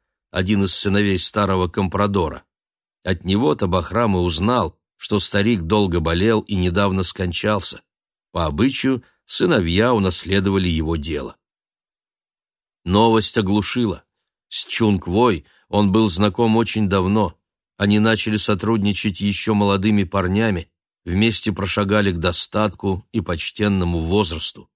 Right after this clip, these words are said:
Их связывали доверие и глубокая приязнь друг к другу, они дружили с семьями, и в отсутствии Бахрама компрадор приглядывал за Чимэй и Фредди.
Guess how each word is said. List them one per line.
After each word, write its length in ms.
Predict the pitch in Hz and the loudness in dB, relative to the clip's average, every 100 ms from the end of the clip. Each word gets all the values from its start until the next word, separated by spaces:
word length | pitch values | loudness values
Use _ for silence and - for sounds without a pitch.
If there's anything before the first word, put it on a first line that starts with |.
| _ _ _ _ _ | _ _ _ _ _
Их 160 | - 101 | -4 -2
связывали 640 | - 92 104 90 95 90 | -2 0 0 0 0 0
доверие 720 | 82 87 78 90 107 95 95 | 0 -2 -2 0 0 0 0
и 120 | 92 95 | -2 -4
глубокая 640 | 92 95 87 101 - 92 | 0 0 2 0 0 -2
приязнь 760 | 82 87 87 95 95 82 80 | -2 -4 -2 0 0 -2 -6
друг 320 | 76 87 80 80 | -4 -4 -4 -4
к 40 | |
другу, 520 | 85 110 107 101 - _ _ _ | 0 0 2 0 -4 _ _ _
они 220 | 95 104 | 0 2
дружили 460 | 92 95 87 95 82 | 2 0 0 -2 -2
с 80 | - | -4
семьями, 680 | - 120 117 110 107 107 _ _ _ | 0 2 4 2 2 0 _ _ _
и 80 | 101 | 0
в 60 | |
отсутствии 640 | 101 95 - 135 - - 101 | 0 0 -2 -2 -2 -2 0
Бахрама 680 | 85 87 82 101 120 113 107 _ _ | 0 -2 0 0 2 2 -2 _ _
компрадор 720 | 113 104 - 92 80 113 117 | 0 0 0 -2 2 2 2
приглядывал 840 | 90 95 82 90 104 104 98 95 87 | 0 -4 -2 0 0 2 2 0 0
за 240 | 80 92 | -2 -2
Чимэй 520 | - 98 82 98 104 | -2 -4 -2 0 0
и 180 | 104 107 | 0 -4
Фредди. 680 | 87 107 120 117 80 73 - | -4 -2 -2 -2 -4 -10 -14